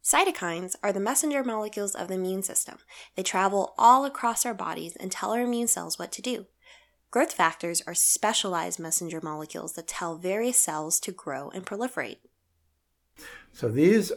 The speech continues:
Speaker 2: are the language, the Rosetta Stone of how cells communicate in the body,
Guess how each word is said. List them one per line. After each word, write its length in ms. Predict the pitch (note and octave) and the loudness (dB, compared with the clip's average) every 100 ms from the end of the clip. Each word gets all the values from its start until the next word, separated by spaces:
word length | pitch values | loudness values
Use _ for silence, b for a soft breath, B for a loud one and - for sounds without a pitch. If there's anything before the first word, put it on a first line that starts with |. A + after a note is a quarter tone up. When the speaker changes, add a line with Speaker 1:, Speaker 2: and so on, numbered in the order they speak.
| - | -4
Speaker 2:
are 320 | C3 C3+ C3+ - | 0 0 -2 -8
the 120 | C3 | -8
language, 680 | G2+ G#2 C#3 C#3 - - A#2 | -4 0 2 2 0 -8 -8
the 120 | B2 | -4
Rosetta 540 | A2+ A2+ G2+ A#2 A#2+ D3 | 0 0 0 0 2 2
Stone 560 | - - B2 A2 G#2+ | 2 -2 -2 0 -4
of 240 | - - G#2+ | -6 -8 -8
how 420 | - A#2 A#2+ C3+ | -4 -2 -2 -2
cells 480 | C#3 - B2 B2 A#2 | -6 -6 -2 -2 -4
communicate 800 | - C3+ B2 C#3 - A2+ A2 - | -8 -4 -2 -2 -2 -2 -4 -6
in 240 | - C3+ | -4 -2
the 80 | C#3+ | 0
body, 540 | A2+ A#2+ B2+ A2+ A#2+ | 0 -2 -2 -6 -12